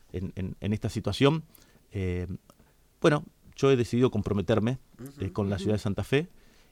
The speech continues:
Speaker 1: y es a través del camino que, este que estamos charlando, de,
Speaker 2: Claro.
Speaker 1: de tratar de llegar al Consejo y aportar desde el Consejo Deliberante. Un Consejo Deliberante que hoy tiene muy pocos referentes del, del peronismo.
Speaker 2: Sí.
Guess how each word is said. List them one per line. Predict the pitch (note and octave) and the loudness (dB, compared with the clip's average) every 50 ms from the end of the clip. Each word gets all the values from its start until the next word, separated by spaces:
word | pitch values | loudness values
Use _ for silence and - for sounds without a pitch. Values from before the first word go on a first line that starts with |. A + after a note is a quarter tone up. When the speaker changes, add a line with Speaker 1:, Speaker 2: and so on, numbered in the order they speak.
| _ _ | _ _
Speaker 1:
y | - G2+ G2+ G2 G2 F#2 F#2+ F#2+ F#2+ G2+ A2+ | -4 -2 -2 0 0 -2 -2 -2 0 0 0
es | B2 - D3 | 0 0 -2
a | A#2+ | -2
través | - A2+ A#2 A#2+ | 0 0 0 0
del | A#2 G#2 | 0 -2
camino | - G2 F#2+ G2+ A2 A2+ A2+ G#2 F#2+ F#2 F#2 F#2 F2+ F2 - - - - - | -2 -2 -2 0 0 0 0 -2 -2 -2 -4 -4 -6 -8 -10 -10 -14 -12 -10
que, | - F#2 F2+ F2 F2+ F#2+ - - | -8 -6 -6 -6 -8 -10 -10 -10
este | - - G#2 - - F#2+ | -8 -10 -8 -8 -6 -8
que | F#2 | -6
estamos | - - G2 G2 F#2 - | -6 -6 -6 -6 -6 -4
charlando, | - G#2+ B2+ D#3 D#3+ D3 A#2 G2+ G2 | -2 2 4 4 4 4 4 2 0
de, | F#2+ | 0
Speaker 2:
Claro. | F#2 F#2 G2 | 0 0 0
Speaker 1:
de | G#2+ G2 | 0 0
tratar | A#2 A2 - C3 B2+ | 0 0 2 2 2
de | A#2+ | 2
llegar | - - A2+ A#2+ B2 | 2 2 2 4 4
al | A#2+ G#2+ | 4 2
Consejo | - A2+ G#2+ - - D#3 - D3 | 2 0 0 0 -2 -2 0 2
y | A#2+ | 2
aportar | G#2+ F#2 G#2 G2+ G2+ A2+ A#2+ | 2 2 0 0 2 2 2
desde | A2+ G#2+ G2+ | 2 2 0
el | F#2 F2 | 0 -2
Consejo | G2 F#2+ - A#2 G2+ - A2 G2+ | -2 -4 -4 -4 -4 -2 -2 -2
Deliberante. | F#2+ F#2 F#2 G#2+ C3 D3+ A#2 F#2+ - A2+ | 0 0 0 2 4 4 4 2 2 0
Un | A#2+ | 0
Consejo | C3+ E3+ - E3+ D#3 E3 D#3+ | 2 2 2 2 2 2 4
Deliberante | D3+ D3 D3 D#3+ E3+ D#3+ D#3+ C3+ | 4 4 4 2 2 0 0 0
que | D#3 | 0
hoy | D3+ | 0
tiene | B2+ D#3 D#3 D3 C#3+ | 0 0 0 0 0
muy | D3 D#3 D3 | 0 -2 -2
pocos | - - D#3+ D3 - D3+ C#3+ C3 | -2 -2 -2 0 2 2 2 2
referentes | C#3+ C#3 - D3+ F3 F#3 D#3+ - C3 | 0 -2 0 0 0 2 2 2 2
del, | A2 G2+ G2+ F#2 - F#2+ | 4 4 2 2 0 0
del | G2 G2 F#2+ | 0 0 0
peronismo. | - - G2 G#2 G2+ G2+ F#2+ F#2+ F#2 E2+ - - | 0 0 2 2 2 2 2 0 -2 -6 -6 -10
Speaker 2:
Sí. | - - - | -18 -16 -14